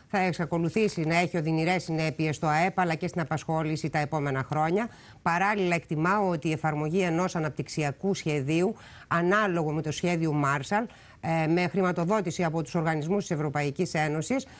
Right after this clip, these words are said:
όπως η Ευρωπαϊκή Τράπεζα Επενδύσεων, θα μπορούσε να οδηγήσει τη χώρα,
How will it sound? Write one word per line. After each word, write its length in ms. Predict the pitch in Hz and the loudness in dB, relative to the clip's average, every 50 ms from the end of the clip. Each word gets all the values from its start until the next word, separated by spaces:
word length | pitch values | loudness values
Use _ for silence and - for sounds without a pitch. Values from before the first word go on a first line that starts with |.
| - - - - | -20 -20 -12 -4
όπως 520 | - 190 202 202 - 190 180 165 - - - | 0 0 0 0 0 0 -2 -2 -2 -4 -4
η 140 | - 190 180 | -2 0 0
Ευρωπαϊκή 500 | 175 165 170 135 160 156 147 - 165 139 | 0 0 -2 -2 -2 -2 -2 -2 -4 -2
Τράπεζα 500 | - 147 147 151 147 156 165 147 156 160 | 0 0 0 0 -2 -2 -4 -2 0 0
Επενδύσεων, 800 | 147 139 143 139 123 - 151 151 156 143 - 233 240 262 247 - | 0 0 0 -2 -2 -2 -2 -2 -2 -2 -2 -2 -2 -2 -4 -4
θα 160 | - 202 196 | -2 -2 0
μπορούσε 640 | 185 175 175 185 208 254 262 247 - - 175 196 214 | 0 0 0 2 2 2 0 0 -2 -2 -2 0 0
να 100 | 196 170 | 0 0
οδηγήσει 440 | 165 151 160 156 180 214 202 - - | 0 0 0 0 0 0 -2 -2 -6
τη 80 | - 151 | -8 -6
χώρα, 360 | - - 196 208 226 233 226 | -2 0 0 2 2 0 -2